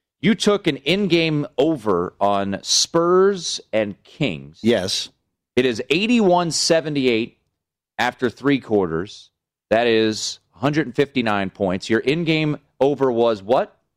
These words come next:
Speaker 2: Two fifteen and a half.
Speaker 1: So you need fifty-seven points in the fourth quarter.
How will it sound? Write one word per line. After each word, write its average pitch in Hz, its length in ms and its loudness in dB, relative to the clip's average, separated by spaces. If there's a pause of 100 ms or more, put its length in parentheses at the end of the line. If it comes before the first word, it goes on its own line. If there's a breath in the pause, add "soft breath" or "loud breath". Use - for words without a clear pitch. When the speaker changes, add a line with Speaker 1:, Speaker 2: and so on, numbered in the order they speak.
(360)
Speaker 2:
Two 151 140 2
fifteen 143 460 0
and 127 100 2
a 107 60 0
half. - 400 -10
Speaker 1:
So 117 80 -2
you 170 80 4
need 202 160 0
fifty-seven 170 720 0
points - 640 -2 (600)
in 123 140 2
the 110 80 -2
fourth 113 340 0
quarter. 78 340 -2